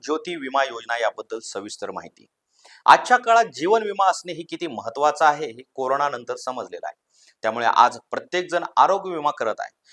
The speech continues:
परंतु काही कुटुंबियांना जीवन आरोग्य विमा करणं परवडत नाही. तर यांच्यासाठी सरकार दोन हजार पंधरा मध्ये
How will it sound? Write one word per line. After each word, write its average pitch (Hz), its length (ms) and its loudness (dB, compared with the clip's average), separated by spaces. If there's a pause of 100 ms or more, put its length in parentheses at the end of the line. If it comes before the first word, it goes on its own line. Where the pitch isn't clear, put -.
(240)
परंतु 233 260 4
काही 208 260 0
कुटुंबियांना 202 600 -2
जीवन 151 460 -2
आरोग्य 147 340 2
विमा 127 320 -8
करणं 123 220 -6 (120)
परवडत 104 400 -4
नाही. 87 140 -18 (420)
तर 107 100 -2
यांच्यासाठी 127 600 -2
सरकार 160 480 0
दोन 156 200 -4
हजार 156 260 -2 (100)
पंधरा 156 280 0
मध्ये 127 240 -4